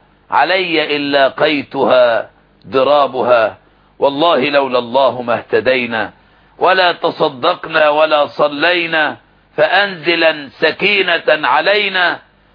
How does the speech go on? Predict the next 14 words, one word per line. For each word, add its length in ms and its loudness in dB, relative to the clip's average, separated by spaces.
وثبت 560 0
الأقدام 680 2
إن 200 -2
لاقينا، 880 0
إن 180 -4
الأولى 520 2
قد 240 -2
بغوا 580 2
علينا، 680 0
إن 140 -2
أرادوا 600 0
فتنة 760 -4
أبينا، 720 -2
أبينا، 720 -2